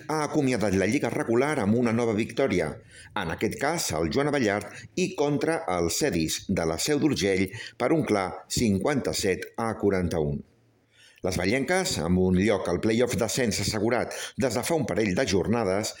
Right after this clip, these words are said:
han tornat a demostrar davant del seu públic per què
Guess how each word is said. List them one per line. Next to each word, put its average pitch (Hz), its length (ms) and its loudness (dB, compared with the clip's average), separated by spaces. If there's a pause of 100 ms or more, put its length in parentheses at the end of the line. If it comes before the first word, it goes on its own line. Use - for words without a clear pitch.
(200)
han 175 280 0
tornat 101 320 2
a 107 80 2
demostrar 113 560 0
davant 85 240 0
del 80 160 0
seu 131 160 2
públic 104 460 2 (200)
per 113 220 -2
què 135 220 2